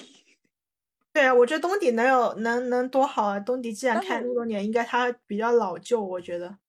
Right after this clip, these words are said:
Speaker 2: 就是我有一个，嗯，我有一个典藏版的那个雪-，雪莉梅的糖果盒子，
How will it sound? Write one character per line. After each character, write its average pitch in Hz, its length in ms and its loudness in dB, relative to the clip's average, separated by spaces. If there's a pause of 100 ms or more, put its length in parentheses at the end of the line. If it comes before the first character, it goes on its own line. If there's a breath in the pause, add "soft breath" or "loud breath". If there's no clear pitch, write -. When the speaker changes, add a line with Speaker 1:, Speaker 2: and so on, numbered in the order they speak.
(360)
Speaker 2:
就 254 120 -6
是 262 80 -4
我 233 160 -2
有 226 140 -4
一 185 100 -12
个， 190 280 -4 (340)
嗯， 180 220 -6
我 175 80 -6
有 214 60 -2
一 202 80 -8
个 202 220 -2
典 185 200 -8
藏 180 240 -12
版 180 220 -8
的 - 180 -16
那 180 120 -16
个 - 180 -14 (240)
雪-， - 300 -12
雪 - 160 -14
莉 190 120 -14
梅 170 200 -8
的 180 260 -6
糖 175 220 -16
果 180 100 -8
盒 170 260 -14
子， 175 220 -20